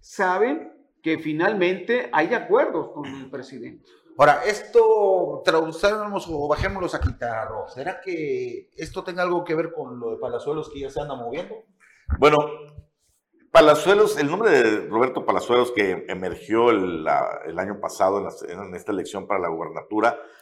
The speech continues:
Speaker 3: sonó fuerte, ganó muchísima popularidad en pocos días como precandidato, y luego empezaron los cierres de puerta, ¿no?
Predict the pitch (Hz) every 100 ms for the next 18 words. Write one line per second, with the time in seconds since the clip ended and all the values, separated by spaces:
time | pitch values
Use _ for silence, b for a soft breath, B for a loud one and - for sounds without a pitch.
0 | B - 101 113 123 - 123 120 - 131
1 | - - _ - 98 110 110 123 120 120
2 | 120 131 139 120 - 95 98 92 92 107
3 | 95 - 107 - 87 104 104 - 98 90
4 | 92 92 90 92 95 110 113 - 151 _
5 | _ b b b 120 113 139 143 135 107
6 | 123 123 120 101 - 117 110 98 85 -
7 | - - - 113 -